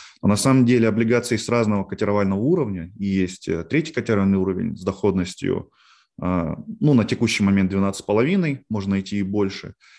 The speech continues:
Кроме того, можно применять различные стратегии, можно, э, работать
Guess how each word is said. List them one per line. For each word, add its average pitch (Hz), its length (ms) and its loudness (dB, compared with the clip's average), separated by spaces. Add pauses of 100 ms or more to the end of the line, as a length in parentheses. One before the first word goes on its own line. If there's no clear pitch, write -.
(200)
Кроме 127 240 2
того, 131 200 2
можно 117 360 0
применять 113 340 -2
различные 104 400 -4
стратегии, 101 600 -2
можно, 95 840 -2 (160)
э, 92 60 -10
работать 95 1040 0